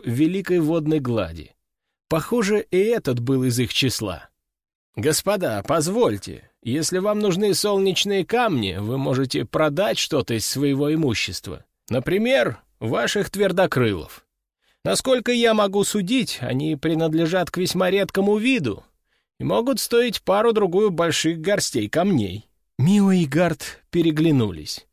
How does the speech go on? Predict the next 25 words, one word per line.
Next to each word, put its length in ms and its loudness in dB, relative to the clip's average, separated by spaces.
после 320 -6
чего 280 0
Мио 320 2
обратился 800 -2
к 80 -8
неожиданному 760 2
собеседнику. 840 -2
«Хорошая 640 2
идея. 500 0
Может, 380 0
вы 160 0
тогда 300 0
подскажете, 920 -6
где 220 0
можно 280 2
найти 300 0
торговца, 800 -2
который 320 0
готов 340 0
был 200 2
бы 200 0
их 240 0
у 60 2
нас 220 0
купить?» 520 -2